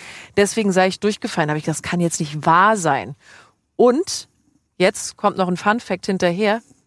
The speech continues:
Nächsten Tag sehe ich ihn bei Spiegel T V zum Thema Fahrschulprüfung.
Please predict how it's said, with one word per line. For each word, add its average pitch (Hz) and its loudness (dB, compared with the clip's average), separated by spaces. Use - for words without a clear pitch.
Nächsten 208 -2
Tag - 0
sehe 185 0
ich 196 -4
ihn 185 0
bei 175 2
Spiegel 202 -2
T 196 -2
V 180 0
zum 180 -4
Thema 185 0
Fahrschulprüfung. 185 -2